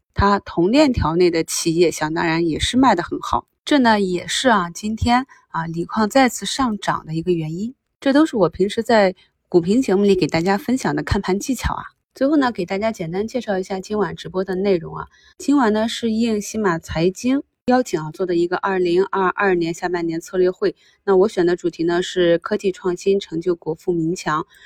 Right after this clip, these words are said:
主要从三个方面来推进啊。第一个呢，是把握人生的康波周期啊，那这以前做过一期付费节目跟大家讲过的。那么第二点是重点，双碳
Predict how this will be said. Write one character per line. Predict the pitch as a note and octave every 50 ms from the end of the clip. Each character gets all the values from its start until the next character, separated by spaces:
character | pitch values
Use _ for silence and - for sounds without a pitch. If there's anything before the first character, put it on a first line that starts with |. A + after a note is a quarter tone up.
| - - -
主 | A3
要 | A3+ A#3+ A#3 A#3
从 | _ - - F#3 F#3 G3+ F3
三 | - - - B3+ B3 C4 C#4 C#4+ C#4
个 | - G#3
方 | G3 - F#3 F3+ F#3
面 | G3 F#3+ F3+ E3
来 | D#3 D#3 E3
推 | E3+ - - - G#3 G3+
进 | - A3 F#3+ D#3+
啊。 | - - _ _ -
第 | - C4+
一 | D4+
个 | - B3+
呢， | A#3 G#3 G3+ G#3+
是 | - - G3
把 | F3+ - D#3+ E3
握 | F3 F#3
人 | F#3+ F#3+ G3+
生 | - A3
的 | A3 G3+
康 | F#3 - G#3+ A3
波 | G#3 G#3+
周 | G#3 - A3 A3
期 | G#3 - - - G3
啊， | D#3+ D#3 D#3+
那 | E3 E3+
这 | E3 - G3 G3
以 | F3+ E3+
前 | E3 - - D#3+ D#3 D#3+ F4 F#4+ _ _ - _ _ _
做 | - G#3+ F#3+
过 | F#3+ F#3 F#3
一 | F#3+ F#3 F3
期 | - - - G3+
付 | - - F#3
费 | G3+ G3
节 | F#3 - - D#3+
目 | D#3+ F3 E3
跟 | E3 E3 E3
大 | F3 E3
家 | E3+ F3 F3+
讲 | - - D#3+ D#3 D#3 -
过 | - A3 G#3+ F#3
的。 | E3+ D3+ C#3+ - - - _ _ -
那 | G3 F#3+
么 | F#3+
第 | F#3 - A#3
二 | A3+ A3 G#3
点 | F#3+ F#3 D#3 D3+ D#3+
是 | - - F3+ E3+
重 | - A#3 G#3 F#3+
点， | F3+ E3+ D#3 C#3+ C3+ _ - _ _
双 | - - B3 B3 B3+ C4+ C4+
碳 | - - B3 G#3 -